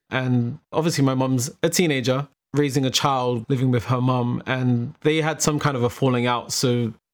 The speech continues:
she kind of ran away with us. And we were kind of,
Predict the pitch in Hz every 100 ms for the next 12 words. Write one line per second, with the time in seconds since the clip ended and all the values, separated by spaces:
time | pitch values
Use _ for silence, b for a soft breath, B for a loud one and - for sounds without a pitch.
0 | _ - - 156 147 135 135 - _ _
1 | - 139 120 127 127 127 123 117 120 110
2 | - - _ - 127 131 127 123 139 131
3 | 123